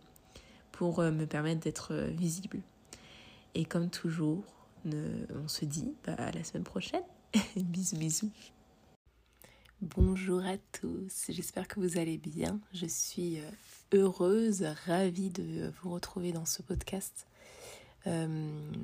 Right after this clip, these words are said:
vous l'avez peut-être remarqué, effectivement, ça fait deux semaines que j'ai pas publié de podcast. Pour la simple et bonne raison que je travaille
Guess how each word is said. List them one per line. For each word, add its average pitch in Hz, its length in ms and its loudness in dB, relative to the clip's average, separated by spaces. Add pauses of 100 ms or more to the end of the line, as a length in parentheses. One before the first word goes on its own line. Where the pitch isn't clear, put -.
(220)
vous 160 120 -6
l'avez 160 160 -4
peut-être - 320 -2
remarqué, 190 640 2
effectivement, 175 420 -4
ça 170 140 -2
fait 165 140 -4
deux 170 120 -4
semaines 175 280 -2
que 170 100 -8
j'ai 156 100 -8
pas 165 140 -10
publié 165 340 -8
de - 120 -6
podcast. - 800 -10 (560)
Pour 180 120 0
la 165 100 2
simple 190 280 0
et 175 40 2
bonne 170 180 2
raison 180 420 2
que - 180 -6
je 160 120 -4
travaille 160 600 -2